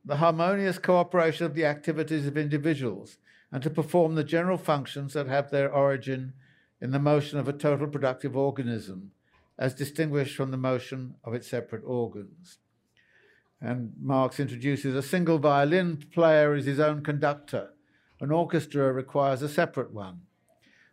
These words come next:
The work of directing, superintending, and adjusting becomes one of the functions of capital from the moment that the labor under capitalist control becomes cooperative.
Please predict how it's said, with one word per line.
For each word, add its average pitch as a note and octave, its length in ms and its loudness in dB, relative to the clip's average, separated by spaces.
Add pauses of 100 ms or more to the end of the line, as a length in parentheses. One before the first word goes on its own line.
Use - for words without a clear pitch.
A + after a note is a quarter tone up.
(100)
The C#3 80 0
work E3+ 360 6
of B2+ 140 -2
directing, E3+ 600 2
superintending, D#3+ 840 0
and D3 100 2
adjusting D3 580 -2
becomes C#3+ 400 -4
one D#3+ 260 0
of G3+ 100 -4
the F3+ 80 -2
functions D3 520 -6
of D3 140 -12
capital F3 600 -6 (2250)
from D3 220 0
the D3 80 2
moment F3 460 4
that D3+ 160 -4
the D#3 60 4
labor C#3+ 440 4
under C#3+ 240 -2
capitalist D3 480 -4
control C#3 460 0
becomes A#2+ 440 -6
cooperative. B2 1000 -6